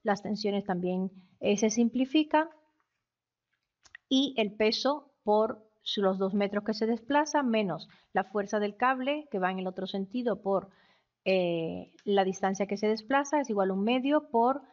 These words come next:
la masa del cuerpo B por la velocidad de este al cuadrado.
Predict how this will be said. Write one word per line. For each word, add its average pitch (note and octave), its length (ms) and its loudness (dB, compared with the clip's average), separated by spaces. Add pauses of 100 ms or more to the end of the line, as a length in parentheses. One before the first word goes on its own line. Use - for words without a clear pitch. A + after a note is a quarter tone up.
(180)
la F#3 140 0
masa G3+ 500 0
del G#3 180 -6
cuerpo A3 320 -2
B C#4 320 0
por A#3 200 0
la G#3 100 2
velocidad F#3 580 -2 (400)
de G3 480 0
este G3+ 580 -2 (180)
al F#3+ 180 -4
cuadrado. E3 480 -8